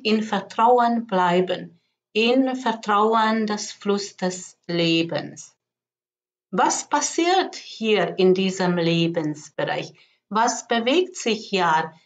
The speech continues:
zweitausendeinundzwanzig in Tierkreiszeichen Fischen? April ist hier die Bewegung.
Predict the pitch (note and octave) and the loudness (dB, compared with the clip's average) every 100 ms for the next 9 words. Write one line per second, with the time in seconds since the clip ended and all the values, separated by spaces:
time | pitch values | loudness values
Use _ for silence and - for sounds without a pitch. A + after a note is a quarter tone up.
0 | _ - - G#3 A3 A3 G#3 G3 G3 F#3+ | _ -14 -4 0 0 0 0 0 -2 0
1 | F3 F3+ F3+ - F3+ F3 F3 F3 E3+ E3 | 0 2 -2 -2 0 2 2 2 0 0
2 | - - D3+ D#3 D#3 - D#3 D3 _ _ | -4 -2 0 0 -4 -4 -4 -4 _ _
3 | _ _ G3+ F#3 F3+ F3+ F3+ F3+ E3 E3 | _ _ 0 4 4 2 -2 0 0 -2
4 | - D3+ C#3 - - D#3+ D#3+ E3 E3+ D#3+ | -4 -2 -2 -4 -4 -2 -2 -4 -4 -2
5 | D#3 - _ _ _ _ - F3 - - | -4 -8 _ _ _ _ -4 -2 0 -2
6 | - - _ _ _ _ _ _ _ _ | -4 -12 _ _ _ _ _ _ _ _
7 | _ _ _ G#3+ G#3+ - B3 D4 A#3 C3+ | _ _ _ -2 -2 -2 -2 2 2 0
8 | - - _ _ _ _ G3 F#3 - - | -4 -14 _ _ _ _ 0 0 -2 -6
9 | G#3+ A3 A3+ - F#3+ G#3 G#3 F#3+ F#3+ F#3 | -2 0 0 -4 -2 -2 0 0 2 4
10 | F#3 F#3 C3+ - | 4 0 -12 -16